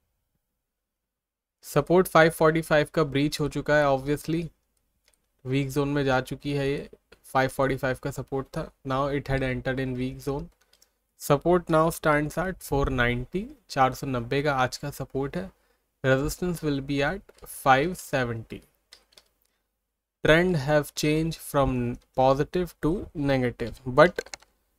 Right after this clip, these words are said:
market is extremely fragile, especially dollar index. It is moving too wild nowadays. So please remember, these levels are very fragile. So trade accordingly.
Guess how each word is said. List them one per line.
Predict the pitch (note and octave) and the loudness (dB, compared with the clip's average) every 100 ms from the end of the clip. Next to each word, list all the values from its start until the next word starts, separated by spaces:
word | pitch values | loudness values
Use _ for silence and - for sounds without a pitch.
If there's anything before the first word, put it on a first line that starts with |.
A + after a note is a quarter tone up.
| _ | _
market | C3+ C3 C3+ - D#3 - D3+ | 2 4 4 2 -2 0 0
is | C#3 | 0
extremely | C#3 - - D3 D3 D3+ | -4 -4 0 2 4 2
fragile, | D3+ C#3 B2 B2 C#3 E3 A3 _ _ _ | 2 2 2 4 2 2 -2 _ _ _
especially | - - C#3 B2+ - D3 C#3 | -20 0 2 2 0 2 4
dollar | C3 C#3+ | 4 4
index. | C#3+ C#3 D#3 - | 2 2 2 2
It | C#3+ C#3 C#3+ | -4 -2 0
is | |
moving | C3+ C3+ C#3+ D3+ C#3+ - - _ _ _ _ _ _ - | 0 2 2 2 -2 -10 -20 _ _ _ _ _ _ 2
too | E3+ D#3+ C#3 | 4 6 8
wild | B2 B2+ C3 | 6 6 2
nowadays. | B2+ B2+ C3 D#3 F#3 - - | 2 2 2 -2 -4 -12 -20
So | - D3 | -6 -6
please | - D3 E3+ F3+ - - - _ | -2 0 2 0 -4 -10 -16 _
remember, | C3 C3 C3 B2+ C3 D#3+ - _ _ - | -4 0 0 0 0 -2 -4 _ _ -6
these | C3+ D3 C#3 | -2 0 0
levels | C3+ C3 C#3 C#3+ | 0 2 0 2
are | C#3 C3+ | 2 2
very | B2+ B2+ C#3+ | 4 2 2
fragile. | - C3+ C3 C#3+ F#3+ - _ _ _ _ _ _ _ | -2 -2 0 0 -2 -12 _ _ _ _ _ _ _
So | - | -6
trade | B2+ C3 D3 E3+ | -4 0 2 0
accordingly. | B2+ C3 C3 B2 A2 A2 E2+ | -4 -4 -2 -2 -4 -10 -12